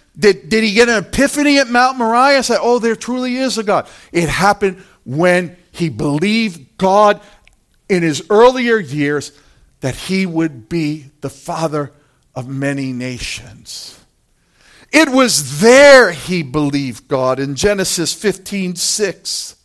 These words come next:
When God said, "Behold the stars, can you count them? They're innumerable, so shall your descendants be." And Abraham believed God.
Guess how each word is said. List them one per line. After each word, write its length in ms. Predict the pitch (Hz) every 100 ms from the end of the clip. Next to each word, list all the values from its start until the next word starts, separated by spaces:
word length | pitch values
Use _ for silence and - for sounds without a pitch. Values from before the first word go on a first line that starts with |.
| _ _ _ _ _ _ _ _ _
When 160 | 196 233
God 280 | 254 247 -
said, 220 | 262 208
"Behold 380 | 226 254 302 247
the 60 |
stars, 920 | - 277 294 269 185 175 - - - _ _ -
can 200 | 285 285
you 100 | 247
count 420 | - 277 294 302
them? 340 | 302 302 302 - _ _ _ _ _ _ _
They're 220 | 277 302
innumerable, 840 | 294 277 320 359 349 254 170 165 147
so 240 | 208 202
shall 320 | 196 202 190
your 180 | 180 175
descendants 840 | 160 156 - 165 160 156 151 139
be." 360 | - 160 117 101 - - -
And 200 | 147 - -
Abraham 540 | 175 156 160 143 135
believed 560 | 110 127 139 220 240 -
God. 300 | 240 254